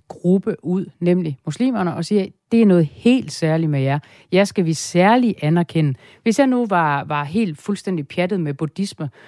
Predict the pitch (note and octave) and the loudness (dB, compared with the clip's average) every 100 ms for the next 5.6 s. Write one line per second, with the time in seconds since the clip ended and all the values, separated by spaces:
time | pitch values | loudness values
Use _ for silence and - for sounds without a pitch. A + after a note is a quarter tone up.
0 | - - G#3+ G#3 G#3 F3+ F#3+ G3+ F#3 G3+ | -20 0 4 6 4 2 2 0 -2 -2
1 | G#3+ G3+ G3 F#3 D#3 D3+ D#3 G#3+ - E3 | 0 0 2 0 0 -2 -2 -2 -2 -4
2 | D3 D#3+ D3 - A3 G#3 E3+ D#3+ E3+ D#3+ | -4 -6 -6 -6 -2 -2 -2 -2 -2 0
3 | F3+ G3 F#3+ D3+ D3 C#3 C#3+ - F#3+ F3+ | -2 -2 -6 -4 0 0 0 0 2 4
4 | D3 D3+ D3+ - E3+ E3 D#3+ F3 F3+ F3+ | 2 0 -2 -6 -8 -4 -2 -2 -2 -2
5 | F3+ F3 F3+ F3 G3 | -2 -2 -2 -2 -4